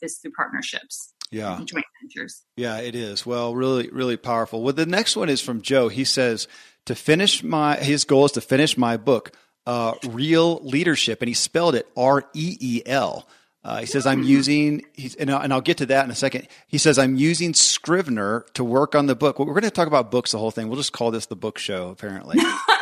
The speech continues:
Speaker 2: Uh,
Speaker 1: I love
Speaker 2: it's in
Speaker 1: that.
Speaker 2: honor of you. I know. He says, "I'm using Scrivener to work on the book, eighteen thousand words in. Uh, no other tools to keep me accountable, though. I probably should." Uh, well, interesting that he,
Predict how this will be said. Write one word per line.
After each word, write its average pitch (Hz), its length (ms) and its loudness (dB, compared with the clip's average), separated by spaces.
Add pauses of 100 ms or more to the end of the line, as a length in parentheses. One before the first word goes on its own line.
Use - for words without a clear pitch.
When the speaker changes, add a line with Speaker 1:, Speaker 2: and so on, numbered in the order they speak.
Speaker 2:
Uh, 233 300 4
Speaker 1:
I 269 160 4
love 214 200 -2
Speaker 2:
it's - 100 -4
in 160 100 2
Speaker 1:
that. 139 100 2
Speaker 2:
honor 143 300 6
of 131 80 2
you. 143 140 6
I 139 120 6
know. 147 240 6 (200)
He 151 60 -2
says, 156 140 4
"I'm 143 160 6
using 185 320 2
Scrivener 151 540 2
to 113 80 -2
work 123 380 0
on 127 420 -2
the 120 220 -6
book, 110 480 0
eighteen 147 500 -2
thousand 127 520 0
words 113 380 -2
in. 101 360 -8 (420)
Uh, 101 300 -10
no 123 300 0
other 147 200 2
tools 123 500 -4
to 117 120 -10
keep - 320 -6
me 120 500 -6
accountable, 127 680 -4
though. 92 300 -8
I 110 140 -10
probably 104 520 -8
should." 123 360 -2 (420)
Uh, 131 300 2
well, 170 200 8
interesting 185 420 2
that 160 80 0
he, 143 420 6